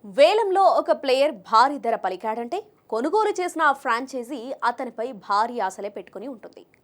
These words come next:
కానీ కొందరు కాస్ట్లీ ప్లేయర్లు తమ ఫ్రాంచైజీల నమ్మకాన్ని ఏమాత్రం నిలుపుకోలేకపోతున్నారు. మ్యాచ్ విన్నర్లని కోట్లిచ్చి కొనుక్కుంటే జట్టుకు భారమవుతున్నారు. ఈ ఐపీఎల్లో భారీ ధర పలికిన వారిలో ఇద్దరు స్టార్ ప్లేయర్స్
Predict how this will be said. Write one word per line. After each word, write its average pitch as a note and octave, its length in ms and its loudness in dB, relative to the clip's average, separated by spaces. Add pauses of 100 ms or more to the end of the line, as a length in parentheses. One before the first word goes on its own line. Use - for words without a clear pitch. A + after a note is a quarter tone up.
(100)
కానీ C4 400 -2 (340)
కొందరు C4 220 0
కాస్ట్లీ B3 560 0
ప్లేయర్లు D4+ 600 -2
తమ E4 120 -2
ఫ్రాంచైజీల D4 800 -2
నమ్మకాన్ని G3+ 800 -8
ఏమాత్రం B3 600 2
నిలుపుకోలేకపోతున్నారు. D4+ 960 -6 (360)
మ్యాచ్ D#4 380 4
విన్నర్లని C#4 600 -2 (140)
కోట్లిచ్చి C#4 520 -2
కొనుక్కుంటే A#3 760 -6
జట్టుకు G#3 680 -8
భారమవుతున్నారు. C#4+ 640 -2 (380)
ఈ E4 120 2
ఐపీఎల్లో F#4+ 440 4
భారీ E4+ 340 4
ధర C#4+ 180 -2
పలికిన B3+ 300 -6
వారిలో G#3+ 400 0 (240)
ఇద్దరు B3+ 260 0
స్టార్ E4 360 4
ప్లేయర్స్ C4 400 -2